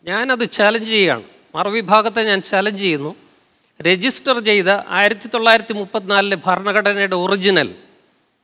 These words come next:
എവിടെയെങ്കിലും ഹാജരാക്കാൻ അവർക്ക് ധൈര്യമുണ്ടെങ്കിൽ അത് അംഗീകരിക്കാൻ ഞാൻ ഒരുക്കമാണെന്ന് പറയാം. പക്ഷെ അതിവിടെ കാണുന്നില്ല.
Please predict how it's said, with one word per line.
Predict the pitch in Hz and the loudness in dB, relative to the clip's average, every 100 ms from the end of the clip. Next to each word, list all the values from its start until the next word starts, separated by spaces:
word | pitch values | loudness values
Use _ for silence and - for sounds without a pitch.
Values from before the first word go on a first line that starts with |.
| _ _ | _ _
എവിടെയെങ്കിലും | 180 185 240 247 240 233 220 | -2 0 2 4 2 0 0
ഹാജരാക്കാൻ | 185 214 226 214 208 208 | 2 2 4 2 2 -2
അവർക്ക് | 208 202 196 | -2 -4 -2
ധൈര്യമുണ്ടെങ്കിൽ | 180 196 208 196 175 170 160 107 - _ _ | 2 2 2 0 -2 -2 -2 -4 -12 _ _
അത് | 180 | -2
അംഗീകരിക്കാൻ | 196 202 214 208 185 208 190 196 - _ _ _ 185 | 0 0 0 0 0 0 0 -4 -18 _ _ _ 0
ഞാൻ | 185 208 | 0 0
ഒരുക്കമാണെന്ന് | 208 - 196 185 180 | -2 -2 0 0 0
പറയാം. | 147 127 123 - - | -2 -2 -6 -12 -14
പക്ഷെ | - 208 | -4 -2
അതിവിടെ | 226 240 233 | 0 -2 0
കാണുന്നില്ല. | 233 254 262 202 143 | 0 2 0 -2 -2